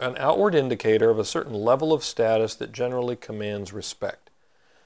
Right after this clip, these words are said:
Now, the verse says, "For the wise,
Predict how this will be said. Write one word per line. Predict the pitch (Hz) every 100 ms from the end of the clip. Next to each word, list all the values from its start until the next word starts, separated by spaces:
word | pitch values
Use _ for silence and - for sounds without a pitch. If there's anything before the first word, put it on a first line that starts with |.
| _ -
Now, | 120 120
the | 113 117
verse | 120 190 220 - -
says, | - - 110 98 95 113 175 - - _ _ _ _ _
"For | - - 147 139
the | 113
wise, | 101 147 185 - - 147 180 - -